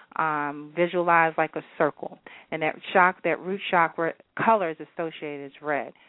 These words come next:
So let's just pretend it's normally like a bright, pretty red. But when it's kind of, you know, um, not balanced,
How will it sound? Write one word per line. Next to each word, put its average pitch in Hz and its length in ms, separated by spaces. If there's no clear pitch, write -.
So 262 80
let's 302 160
just - 200
pretend 180 440
it's 151 120
normally 160 300
like 147 200
a 123 60
bright, 143 380
pretty 147 260
red. 135 280
But 196 100
when 214 140
it's 214 140
kind 254 220
of, 185 260
you 208 120
know, 151 440
um, 135 380
not 175 300
balanced, 196 480